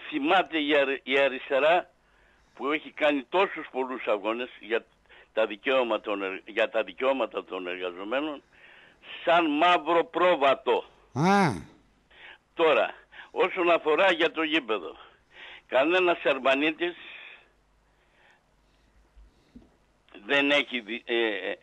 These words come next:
Speaker 1: δεν έχει δικαίωμα να αναμειγνύεται σε αποφάσεις της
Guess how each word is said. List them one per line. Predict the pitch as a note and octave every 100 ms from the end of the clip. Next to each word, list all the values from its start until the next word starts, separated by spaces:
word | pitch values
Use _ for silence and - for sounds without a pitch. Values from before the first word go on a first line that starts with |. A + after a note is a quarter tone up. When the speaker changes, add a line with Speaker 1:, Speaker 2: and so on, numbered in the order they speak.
| _ _ _ -
Speaker 1:
δεν | A#2 C#3+ D3+
έχει | D3 B2+
δικαίωμα | G#2+ G#2+ D3+ D3+ D3+ D#3 C#3+ - _ _ _ _ _ _ _ _ - _ -
να | A#2+ C3+ D3+ D3 - _ _ _ _ _ _ _ -
αναμειγνύεται | A#2+ C3+ C#3 C3 B2+ A2+ C#3 D3+ C#3 D3+ C#3+ C3+ - _ _ _ _ _ - - _ _ - - - - -
σε | D3 C3+ A2 - _ _ _ _ _ _ _ _ _ _ _ _ _ _ _ _ _ _
αποφάσεις | A#2 A#2 A#2 - D3+ D#3 D#3+ D3+ - - _ _ _ _ _
της | -